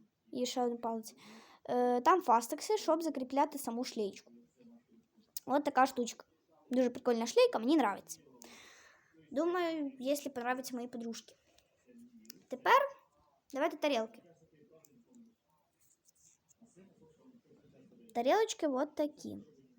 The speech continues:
В одній водичка. Сфокусируй. В одній водичка, в одній нема водички. Вони голубі.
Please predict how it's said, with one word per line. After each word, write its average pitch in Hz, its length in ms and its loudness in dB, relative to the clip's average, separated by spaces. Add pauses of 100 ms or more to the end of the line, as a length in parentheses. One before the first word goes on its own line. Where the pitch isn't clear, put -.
(100)
В 240 100 -8
одній 285 300 4
водичка. 311 580 2 (680)
Сфокусируй. 302 1200 -2 (1200)
В 269 80 -2
одній 320 260 4
водичка, 359 540 2
в 302 80 2
одній 302 240 0
нема 294 300 4
водички. 220 640 -8 (1080)
Вони 294 200 4
голубі. 285 560 2